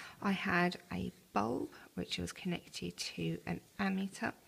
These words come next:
which was connected to another bulb, which across that bulb I had a voltmeter, and then I have my battery. So lots of things going on in that,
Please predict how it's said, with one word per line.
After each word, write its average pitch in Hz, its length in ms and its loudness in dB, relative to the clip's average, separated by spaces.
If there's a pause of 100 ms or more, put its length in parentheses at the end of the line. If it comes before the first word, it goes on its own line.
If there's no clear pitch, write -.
(440)
which - 280 -2
was 180 220 0
connected - 560 -4
to - 420 0
another 170 460 2
bulb, 202 320 4 (140)
which 196 260 -2
across - 460 -4
that - 260 0
bulb 85 440 -2
I - 40 -6
had 82 320 -6 (100)
a 165 60 -4
voltmeter, 185 960 0 (1800)
and 175 320 2
then 196 460 4 (800)
I 190 40 2
have 170 280 0
my - 120 0
battery. - 520 -6 (3000)
So 180 100 6
lots 208 340 6
of 220 80 -6
things 214 200 0
going 175 260 -2
on 170 120 0
in 170 200 -2
that, 160 200 -2